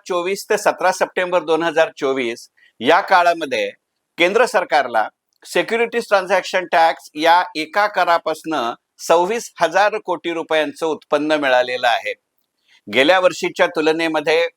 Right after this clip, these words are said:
याच काळामध्ये सरकारला सिक्युरिटीज ट्रान्झॅक्शन टॅक्स मधनं मिळालेल्या उत्पन्नाच्या शहाण्णव टक्के इतकं हे उत्पन्न आहे एकूण वर्षाच्या. आणि आता या वर्षासाठी सरकारने जे बजेट इस्टिमेट वाढ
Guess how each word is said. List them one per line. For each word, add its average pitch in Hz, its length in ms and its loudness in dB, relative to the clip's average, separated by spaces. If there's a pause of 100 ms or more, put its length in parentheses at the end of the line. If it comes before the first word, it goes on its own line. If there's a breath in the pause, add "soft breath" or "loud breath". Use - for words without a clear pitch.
याच 147 320 2
काळामध्ये 156 640 2
सरकारला 147 640 0
सिक्युरिटीज 147 580 -8
ट्रान्झॅक्शन 143 580 -2
टॅक्स 143 280 0
मधनं 139 300 -4
मिळालेल्या 139 480 0
उत्पन्नाच्या 135 840 0 (380)
शहाण्णव 175 460 2
टक्के 170 680 -4
इतकं 180 500 0
हे 170 60 -4
उत्पन्न 151 520 -4
आहे 139 260 2 (200)
एकूण 190 260 0
वर्षाच्या. 117 640 -2 (520 soft breath)
आणि 175 380 0
आता 214 420 2 (120)
या 196 140 4
वर्षासाठी 185 720 -4
सरकारने 165 580 -2
जे 185 160 -4
बजेट 175 380 -2
इस्टिमेट 175 500 -2
वाढ 143 180 4